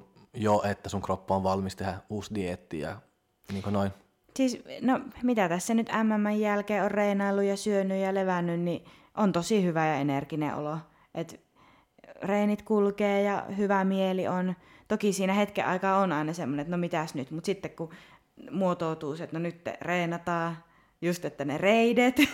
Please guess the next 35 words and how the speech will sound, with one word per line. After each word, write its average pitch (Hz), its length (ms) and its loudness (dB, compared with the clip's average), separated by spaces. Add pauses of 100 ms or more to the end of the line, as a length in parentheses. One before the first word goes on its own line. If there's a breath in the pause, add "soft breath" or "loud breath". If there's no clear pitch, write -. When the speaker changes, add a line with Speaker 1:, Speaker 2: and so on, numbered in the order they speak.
Speaker 2:
<laughs> 302 200 12
niitä 254 300 8
haluan 208 340 2
lisää, 202 400 0
niin 185 140 -4 (1120 loud breath)
siis 262 280 -6 (120)
kyllä 160 180 -2
mä 196 160 0
luulen, 160 240 0
että 156 200 -10
keväällä 151 480 -6
olisi 170 220 -10
aika 175 220 -8
valmis. 175 360 -4
Et - 180 -10 (300 loud breath)
nytkin 190 260 -4
kun 196 100 -2
miettii, 190 300 0
että 175 100 -4
mähän 170 220 -2
silloin 175 240 -4
preppasin 185 500 -4
sinne 190 280 -4 (400 loud breath)
viime 190 260 0
keväälle, 170 540 0 (100)
sit - 180 -12
kun 147 140 -6
ne 180 100 -4
kisat 190 380 -8
peruttiin, 160 640 -6 (200 loud breath)
niin 165 60 -8
sitten 160 240 -10
tähän 160 240 -4
syksyyn, 156 580 -6
niin 160 140 -4